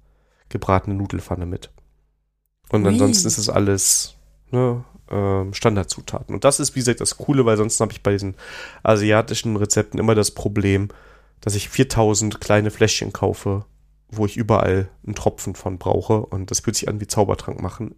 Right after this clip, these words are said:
Speaker 1: ist aber <laughs>
Speaker 2: Das
Speaker 1: ja.
Speaker 2: ist wohl wahr, das ist wohl wahr.
Speaker 1: Genau, und deshalb finde ich den Kanal gut, will den hier featuren und ihr könnt ja mal reingucken und vielleicht dann auch was Leckeres Chinesisches entdecken, was ihr gerne mal kochen wollt.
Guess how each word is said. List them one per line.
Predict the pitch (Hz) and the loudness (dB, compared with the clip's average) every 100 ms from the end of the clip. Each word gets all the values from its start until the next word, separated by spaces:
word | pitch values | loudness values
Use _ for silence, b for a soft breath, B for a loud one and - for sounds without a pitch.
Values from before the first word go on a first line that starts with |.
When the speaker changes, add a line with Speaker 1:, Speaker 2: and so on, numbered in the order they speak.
| _ _ - | _ _ -10
Speaker 1:
ist | - | -6
aber | 95 92 92 | -4 -4 -2
<laughs> | 92 B B B B B B _ _ - 170 220 B B - | -2 B B B B B B _ _ -4 -2 -2 B B -2
Speaker 2:
Das | 220 | 0
Speaker 1:
ja. | 208 | 2
Speaker 2:
ist | - | 2
wohl | 220 185 | 2 2
wahr, | 180 - - | -4 -6 -12
das | - 185 | -8 -6
ist | - | -4
wohl | 180 | -6
wahr. | 190 190 _ - | -8 -16 _ -2
Speaker 1:
Genau, | 160 104 | 2 4
und | 98 | 2
deshalb | 123 170 - | 2 0 2
finde | 147 | 0
ich | 135 | 0
den | 127 | 0
Kanal | 113 101 101 | 2 2 2
gut, | 175 180 - | 0 0 2
will | 120 | 2
den | 113 | 2
hier | 104 | -2
featuren | - 143 135 127 117 113 | -4 -4 0 0 0 -2
und | 104 | -2
ihr | 104 | -2
könnt | 113 107 | -2 -2
ja | |
mal | 92 | -2
reingucken | 90 92 98 101 - 101 | 0 -2 -2 -6 -6 -8
und | - 90 | -10 -14
vielleicht | - 92 - | -12 -12 -12
dann | 82 | -16
auch | - | -16
was | 95 | -10
Leckeres | - - 101 95 - - B B - | -6 -2 -2 -4 -8 -14 B B -6
Chinesisches | - 123 123 135 131 - 123 - | 0 4 4 2 -2 -2 0 0
entdecken, | - 107 104 - 101 | -2 -2 -2 -2 -6
was | 101 | -6
ihr | 92 | -4
gerne | 90 87 | -4 -4
mal | - | -8
kochen | - - 98 | -12 -14 -14
wollt. | - - | -16 -18